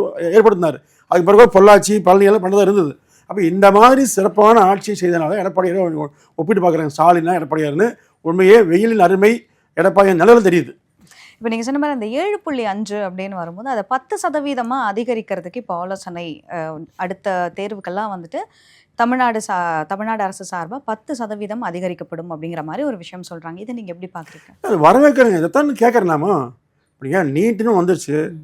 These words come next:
Speaker 1: எப்படி அ-, ஒரு மாறுதல் பண்றது? அது எப்படி வெளியே வருது? எப்படி ஏழு புள்ளி அஞ்சு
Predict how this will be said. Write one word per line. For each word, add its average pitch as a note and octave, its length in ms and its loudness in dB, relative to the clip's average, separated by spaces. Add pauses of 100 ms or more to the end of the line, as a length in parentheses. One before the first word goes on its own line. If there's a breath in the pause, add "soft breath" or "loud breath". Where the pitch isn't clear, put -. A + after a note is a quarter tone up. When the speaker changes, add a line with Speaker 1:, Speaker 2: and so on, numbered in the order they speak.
(400)
Speaker 1:
எப்படி G3 280 0
அ-, F3+ 300 2
ஒரு E3+ 160 2
மாறுதல் F#3+ 420 4
பண்றது? E3 280 -2
அது F3+ 180 -2
எப்படி G3 200 2
வெளியே G3+ 200 2
வருது? F3+ 220 2
எப்படி D#3 160 -2 (300)
ஏழு B3+ 200 6
புள்ளி A3 160 4
அஞ்சு F#3+ 240 2